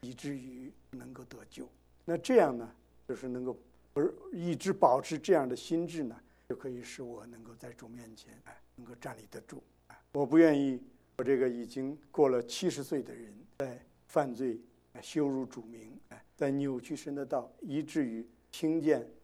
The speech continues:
我信息的人呢，这个不能够真正进入神的救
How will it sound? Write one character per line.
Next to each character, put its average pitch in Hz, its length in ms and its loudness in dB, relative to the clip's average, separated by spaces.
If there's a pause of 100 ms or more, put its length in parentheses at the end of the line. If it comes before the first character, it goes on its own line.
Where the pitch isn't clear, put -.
(160)
我 120 120 -14
信 123 260 -12
息 123 160 -16
的 135 120 -14
人 123 260 -14
呢， 107 80 -18 (260)
这 127 60 -16
个 127 120 -18
不 - 160 -18
能 127 200 -14
够 127 180 -12 (240)
真 135 100 -6
正 131 180 -4
进 127 200 -4
入 117 140 -14
神 117 180 -16
的 113 100 -16
救 - 200 -14